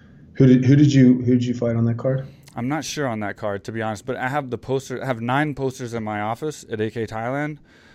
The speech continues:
Speaker 2: um, signed by all the fighters. So nine of the fifteen, and you're on three of 'em. So you're the, you're on, uh, the Ultimate Fighter season finale against Shamrock.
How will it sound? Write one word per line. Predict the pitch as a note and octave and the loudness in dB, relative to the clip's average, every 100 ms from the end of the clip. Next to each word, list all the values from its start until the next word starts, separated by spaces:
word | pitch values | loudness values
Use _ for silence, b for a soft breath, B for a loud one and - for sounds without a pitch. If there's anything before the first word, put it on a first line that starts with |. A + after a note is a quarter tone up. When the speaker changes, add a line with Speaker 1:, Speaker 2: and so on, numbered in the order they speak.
| b - | b -6
Speaker 2:
um, | G#2+ G#2 | -4 -2
signed | G#2+ A#2+ A2+ | -2 -2 0
by | A2+ | 0
all | A2 | 0
the | G#2+ | -2
fighters. | A#2 A2 B2 C#3 - - | -2 -2 -2 -4 -8 -10
So | A2+ G#2+ | -6 -2
nine | A2+ A#2+ | 0 0
of | A2 | -2
the | |
fifteen, | - A2+ - B2 B2+ C#3+ - | -4 -6 -4 -4 -4 -6 -8
and | A#2 G#2+ G#2 | -6 -6 -2
you're | B2 | -2
on | A2+ G2+ | -2 -4
three | A2+ G#2+ | -4 -2
of | F#2 | -4
'em. | F2+ | -8
So | - | -8
you're | A2 A2+ A#2 | -4 -2 -2
the, | A#2 | -6
you're | B2+ A#2+ | -6 -4
on, | A2+ G#2 G#2 - | -2 -4 -8 -10
uh, | G#2 G#2 G#2 G#2 G#2 b b b b b - | -8 -8 -8 -12 -16 b b b b b -8
the | A#2 | -4
Ultimate | B2+ C#3 A#2+ | -4 -4 -6
Fighter | - A#2+ A#2+ | -2 0 0
season | - A2+ A2+ | -2 -6 -6
finale | A2+ A2+ A#2 A#2 | -6 -2 -2 -2
against | G#2+ - | -4 -6
Shamrock. | B2 C3 C3 C3 B2+ | -4 -4 -2 -4 -4